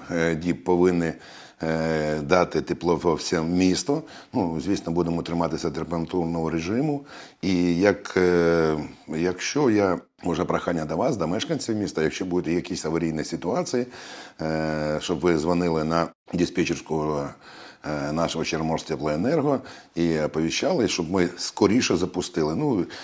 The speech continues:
ще раз прошу там, е, мешканці верхніх поверхів, е, щоб, е, бистріше запустити, е, щоб, якщо будуть там якісь ситуації, щоб запускати наших, е, працівників, щоб вони спустили,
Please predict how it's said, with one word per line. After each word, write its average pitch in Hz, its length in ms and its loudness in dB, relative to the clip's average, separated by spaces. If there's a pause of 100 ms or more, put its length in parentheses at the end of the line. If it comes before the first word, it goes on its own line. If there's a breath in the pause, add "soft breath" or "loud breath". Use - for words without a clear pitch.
(140 loud breath)
ще 113 240 6
раз 98 160 8
прошу 101 360 2
там, 87 280 2 (360 loud breath)
е, 85 220 4
мешканці 87 640 2
верхніх 87 380 4
поверхів, 85 840 2
е, 82 300 2
щоб, 78 200 -4 (140)
е, 78 380 2
бистріше 87 480 0
запустити, 85 600 -2 (460 loud breath)
е, 78 260 -2
щоб, 73 200 -4 (220)
якщо 82 320 0
будуть 80 280 0
там 80 180 -2
якісь 78 260 -4
ситуації, 107 460 -4
щоб 80 180 -4
запускати 82 580 -2 (100)
наших, 80 480 -2
е, 78 180 -2
працівників, 87 600 -4
щоб 73 160 -6
вони 76 160 -6
спустили, 80 540 -4